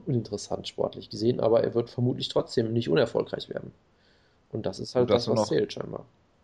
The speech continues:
Speaker 2: Gut, dass du dann so lange darüber redest.
Speaker 1: Ja, sicherlich.
Speaker 2: Du musst dem Wutke noch gerade die Grundlage dafür nennen, dass er gleich, äh, dass er World Series of Fighting neun guckt.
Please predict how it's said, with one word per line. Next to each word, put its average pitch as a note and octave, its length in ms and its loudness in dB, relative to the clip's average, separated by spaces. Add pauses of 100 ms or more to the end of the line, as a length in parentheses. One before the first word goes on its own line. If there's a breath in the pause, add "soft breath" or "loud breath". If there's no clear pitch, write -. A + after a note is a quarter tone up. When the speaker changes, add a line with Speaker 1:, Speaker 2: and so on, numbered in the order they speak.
(680 soft breath)
Speaker 2:
Gut, G2 140 -6
dass G#2+ 140 0
du A2 100 2
dann G#2+ 180 2
so A2 80 0
lange A2 160 2
darüber A2 240 2
redest. G#2+ 420 0 (540)
Speaker 1:
Ja, - 180 2 (280)
sicherlich. G#2+ 420 -6 (2500 loud breath)
Speaker 2:
Du G2+ 60 -4
musst A#2+ 180 0
dem A#2 120 4
Wutke A#2+ 220 0
noch G#2+ 200 4
gerade A2 340 6
die G2+ 100 0
Grundlage G#2 460 4
dafür G2 240 4
nennen, G#2+ 200 2
dass G2+ 140 -4
er G#2 100 6
gleich, G2 320 2
äh, F2 140 0
dass F#2+ 140 0
er G2 80 -2
World G2+ 160 4
Series G2+ 240 0
of E2+ 100 -6
Fighting G2 320 2
neun G2 220 2
guckt. - 340 -10